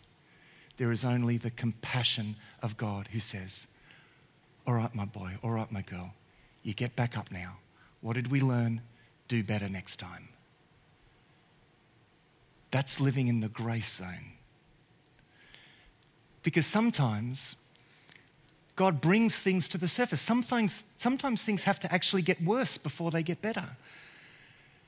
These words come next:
But you see, it's safe now for that to happen. When God does that, y-, you can know that that's happening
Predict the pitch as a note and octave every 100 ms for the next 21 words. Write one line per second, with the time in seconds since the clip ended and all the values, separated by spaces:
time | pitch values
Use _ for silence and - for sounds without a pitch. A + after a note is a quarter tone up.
0 | _ _ - F#3 F#3 F3+ A3 F#3+ - -
1 | - A#3 A#3+ - E3+ C3+ A2 A#2+ - -
2 | F3+ F3+ - D3+ G#3+ - G#2+ F#2+ - -
3 | - - G3 G3 G#3 G#3 E3 C#3 G#3 A3+
4 | F3 D3 B2+ - - - - - - G3
5 | F#3 G3+ G3+ - G3+ F3+ F#3+ A3 B3+ F#3
6 | E3+ F#3 - - - - - - - _
7 | _ - C#3 B3 - - - A3 E3+ C3
8 | C#3